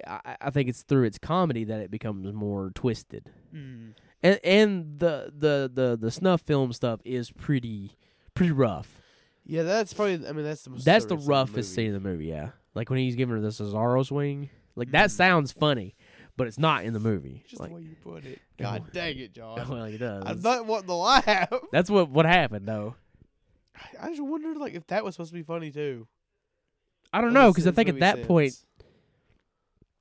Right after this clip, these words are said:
Speaker 1: like, I think the comedy is funny.
Speaker 2: Yeah.
Speaker 1: But I think at that point in the movie, you're sp-, what are you looking at my feet for?
Speaker 2: <laughs> I just don't know what you're doing.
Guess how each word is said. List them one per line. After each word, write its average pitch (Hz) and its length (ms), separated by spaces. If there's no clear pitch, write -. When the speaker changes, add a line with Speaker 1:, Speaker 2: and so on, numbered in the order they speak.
Speaker 1:
like, 147 200
I 156 60
think 196 180
the 156 60
comedy 190 460
is 127 160
funny. - 400
Speaker 2:
Yeah. 117 280
Speaker 1:
But 143 120
I 156 60
think 202 220
at 127 200
that 170 240
point 156 220
in 123 60
the 123 60
movie, 113 840
you're 117 140
sp-, - 220
what 117 160
are - 20
you 143 60
looking 165 140
at 151 40
my 131 80
feet 110 220
for? - 240
Speaker 2:
<laughs> - 0
I 175 300
just 156 320
don't 160 180
know 156 80
what 156 140
you're 131 80
doing. 123 240